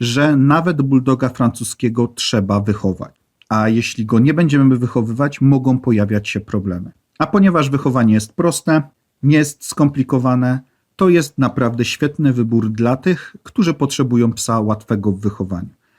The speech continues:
Dla osób, które poszukują psa, którego pielęgnacja jest prosta. Ponieważ bulldog francuski raczej nie sprawia tutaj problemów.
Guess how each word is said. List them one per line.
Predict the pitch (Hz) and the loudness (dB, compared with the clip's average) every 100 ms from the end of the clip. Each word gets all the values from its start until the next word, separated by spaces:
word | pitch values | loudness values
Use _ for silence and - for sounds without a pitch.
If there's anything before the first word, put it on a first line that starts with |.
| _ _ - | _ _ -6
Dla | 123 165 190 190 - _ - | -2 2 2 0 -2 _ -4
osób, | 160 - 170 | -2 0 -2
które | - - 143 | -2 -4 -2
poszukują | 143 131 139 - 131 127 123 | -2 -4 -6 -2 2 2 0
psa, | - - 120 120 - _ _ | -4 -4 -2 -2 -4 _ _
którego | - - 147 131 | -6 -2 0 0
pielęgnacja | 135 131 120 117 113 107 117 | -2 0 2 2 0 -2 -4
jest | 107 104 - | -2 -2 -6
prosta. | _ 107 95 - - - _ _ _ | _ -2 -2 -6 -16 -20 _ _ _
Ponieważ | 214 220 202 170 | 2 4 4 2
bulldog | 175 170 170 | 0 0 -2
francuski | - 147 139 143 - 135 | -2 0 0 -4 -2 0
raczej | 135 - 120 | 0 -2 0
nie | 120 | -2
sprawia | - - 117 113 | -2 -2 0 -2
tutaj | 113 - 110 | -2 -4 -4
problemów. | 110 110 139 139 135 | -2 0 2 2 0